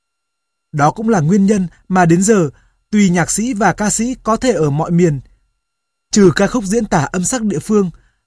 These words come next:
nhưng đều hát và phát âm câu nhạc theo giọng Hà Nội. Những ca khúc tân nhạc đầu tiên phải nhờ đến không gian văn hóa thời nở rộ của giao lưu Đông Tây và nỗ lực của những thanh niên Tây học Hà Nội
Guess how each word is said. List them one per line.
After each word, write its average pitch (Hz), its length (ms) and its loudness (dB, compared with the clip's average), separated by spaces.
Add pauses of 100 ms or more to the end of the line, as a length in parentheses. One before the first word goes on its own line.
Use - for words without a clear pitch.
nhưng 220 220 2
đều 190 160 4
hát 190 340 -6
và 175 120 2
phát 214 180 -6
âm 202 200 -2
câu 202 160 -2
nhạc 180 300 -4
theo 185 120 -4
giọng 165 180 -4
Hà 135 140 -6
Nội. 143 240 -4 (1800)
Những 190 220 0
ca 233 140 0
khúc 247 240 -6
tân 208 200 2
nhạc 165 200 0
đầu 160 160 -2
tiên 214 280 0 (340)
phải 190 160 2
nhờ 165 220 4
đến 160 200 2
không 220 200 -4
gian 208 200 -2
văn 196 140 -2
hóa 170 260 -2
thời 196 200 0
nở 156 180 2
rộ 139 220 -2
của 135 200 -6
giao 185 160 0
lưu 202 200 0
Đông 185 200 0
Tây 196 260 0 (420)
và 214 120 2
nỗ 196 160 2
lực 254 280 0
của 165 140 0
những 165 160 -4
thanh 226 200 -2
niên 214 160 2
Tây 208 200 -2
học 160 180 -4
Hà 143 120 -6
Nội 147 240 -4